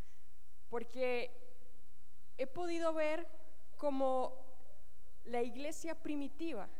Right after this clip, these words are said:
empezó a crecer y cómo la iglesia primitiva empezó a funcionar.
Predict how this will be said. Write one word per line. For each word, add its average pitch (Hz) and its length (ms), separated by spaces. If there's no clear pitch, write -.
empezó 226 380
a 240 40
crecer 311 360
y 247 80
cómo 262 220
la 247 100
iglesia 285 480
primitiva 302 500
empezó 220 360
a 247 40
funcionar. 294 520